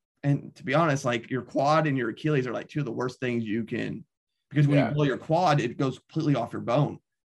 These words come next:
Speaker 2: Yeah.
Speaker 1: It, and then, you know,
Speaker 2: Yeah.
Speaker 1: if your Achilles doesn't heal right, you're just screwed.
Speaker 2: Yeah, you're, those are the muscles that really make you dysfunctional.
Speaker 1: Mm-hmm.
Speaker 2: Um, then we'll kinda get into hold 'em. So now they do the line sets, and then they'll, they'll have a partner come over here, and then we poke and prod 'em a little bit.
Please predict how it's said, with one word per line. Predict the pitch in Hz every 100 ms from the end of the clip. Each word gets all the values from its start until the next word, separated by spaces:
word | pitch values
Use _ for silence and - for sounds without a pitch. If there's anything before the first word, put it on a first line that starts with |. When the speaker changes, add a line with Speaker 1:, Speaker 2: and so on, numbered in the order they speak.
| _
Speaker 2:
Yeah. | 113 113 80 -
Speaker 1:
It, | 117 - -
and | 120
then, | 123
you | 165
know, | 170 135
Speaker 2:
Yeah. |
Speaker 1:
if | 135
your | 139 117
Achilles | - 180 175
doesn't | 131 117
heal | - 120
right, | 110 113 113 127 _ -
you're | 127 127
just | 107 73
screwed. | - 110 120 80 - _ _ _ -
Speaker 2:
Yeah, | 127
you're, | 113 131 143
those | 113 139 160
are | 175
the | 135 123
muscles | 117 113 -
that | 104
really | 101 104
make | 101 92
you | 92
dysfunctional. | 90 - 92 87 - - _ _ _ -
Speaker 1:
Mm-hmm. | 127 131 135 151 113
Speaker 2:
Um, | 101 87 78 73 _ - - - _ - 135 - 143
then | 180
we'll | 196
kinda | 151 180 151
get | 156
into | 135
hold | 113 135 135
'em. | 143 147
So | - 127
now | 127 131
they | 127 131
do | 127
the |
line | 120 127
sets, | 127 127 127
and | 131
then | 131 127 -
they'll, | 135 135
they'll | 143 156 127
have |
a | -
partner | 139 143
come | 139 131
over | 131 123
here, | 131 127
and | 123
then |
we | 120
poke | 110 127 127
and | 120
prod | 110 110 113
'em |
a | 113
little | 117 113
bit. | 110 113